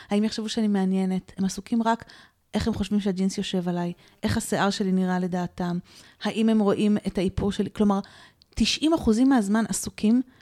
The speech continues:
במה אנשים חושבים על הנראות החיצונית שלי. עכשיו, אני לא אומרת, זה בסדר, אנחנו יצורים אנושיים, זה בסדר שיעניין אותנו מה אנשים חושבים עלינו, כן?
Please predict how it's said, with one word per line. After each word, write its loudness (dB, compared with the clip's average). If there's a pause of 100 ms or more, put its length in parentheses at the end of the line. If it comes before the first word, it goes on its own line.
(100)
במה 2
אנשים 0
חושבים -4
על 2
הנראות -2
החיצונית -6
שלי. -4 (920)
עכשיו, -6
אני -2
לא 0
אומרת, -2 (460)
זה -4
בסדר, 2
אנחנו -2
יצורים -2
אנושיים, -2
זה 0
בסדר 0 (520)
שיעניין 0
אותנו -4
מה 0
אנשים -4
חושבים -2
עלינו, 0 (460)
כן? 2